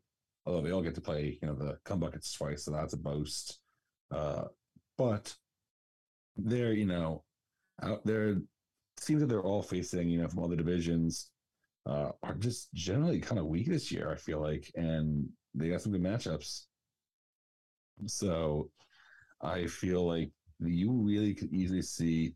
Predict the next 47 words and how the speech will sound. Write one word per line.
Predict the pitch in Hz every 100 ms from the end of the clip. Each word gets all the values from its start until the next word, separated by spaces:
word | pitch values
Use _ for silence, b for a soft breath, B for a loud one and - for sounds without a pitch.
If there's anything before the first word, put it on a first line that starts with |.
| -
three | 76 82 82 80 78
playoff | 78 80 76
teams | - 76 71
in | 73
the | 73
N |
F | 73
C | -
East | 71 76 73 -
this | 73 -
year | 73 73 71 - _ _ _ _ _ _ _ -
versus, | 85 - 82 82 76 - - 69 -
I |
mean, | 87 82 82 80 80 _ _ _ _ _ - - - _ _ _ _ _ _ -
you're | 101 101
definitely | 135 139 117
gonna | 107
get | 98
Buffalo | - 107 - 90
from | - 85
the | 80 -
A | 92
F | -
C | -
East | - 71 73 - - - - _ -
for | 90
sure. | 80 92 80
That's | 80
gonna | -
be | 78
the | 76
division | 73 85 85
winner. | 78 78 78 - _ _ _ _
Who | - 131
knows | 123 113 110 110 107 - -
if | 113 92
they | 92
have | 85 85
another | 87 87
one | 85 87 90 -
and | 82 80
who | 78 95
that | 87 85 - _
other | 98 85
one | 85
would | 80 78
be | 80 82 78